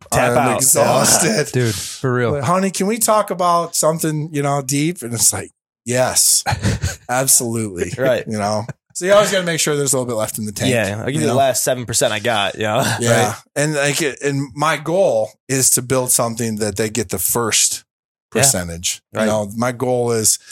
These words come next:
Speaker 1: to create something that doesn't require all of my time and my dollars for hours type of thing.
Speaker 2: Right.
Speaker 3: Sure.
Speaker 1: Um, so that they get the first part of me. I would love in five years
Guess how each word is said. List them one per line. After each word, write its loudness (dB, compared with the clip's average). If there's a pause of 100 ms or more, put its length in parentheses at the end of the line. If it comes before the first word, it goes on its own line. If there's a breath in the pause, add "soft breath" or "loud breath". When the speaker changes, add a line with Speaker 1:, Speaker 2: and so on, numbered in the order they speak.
(200 loud breath)
Speaker 1:
to -4
create -2
something 0
that 0
doesn't 0
require -2
all 0
of -6
my -2
time -2
and -6
my -4
dollars -2
for -4
hours -2
type -4
of -10
thing. -4
Speaker 2:
Right. 0
Speaker 3:
Sure. -2 (200 loud breath)
Speaker 1:
Um, -2
so 2
that -4
they 0
get -6
the -10
first -6
part -2
of -10
me. -12 (140)
I 2
would -2
love -2
in -8
five 0
years -2